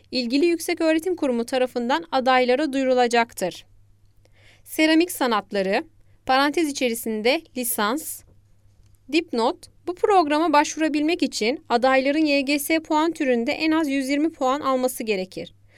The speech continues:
Bu programla ilgili diğer işlemler ve gerekli koşullar ilgili yükseköğretim kurumu tarafından adaylara duyurulacaktır. Batı Avrupa Açık Öğretim Programları.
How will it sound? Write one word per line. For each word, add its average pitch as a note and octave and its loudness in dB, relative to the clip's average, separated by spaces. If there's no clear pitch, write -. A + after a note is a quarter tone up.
Bu F4+ -4
programla G4 0
ilgili A3+ -2
diğer D#4+ 0
işlemler C#4 0
ve A#3 -2
gerekli A#3 0
koşullar G#3+ -2
ilgili C4 -2
yükseköğretim F4 -2
kurumu B3+ -2
tarafından A#3+ -2
adaylara C4 2
duyurulacaktır. A#3+ 0
Batı D#4 2
Avrupa F#4 2
Açık D#4+ -2
Öğretim D#4 2
Programları. G3 0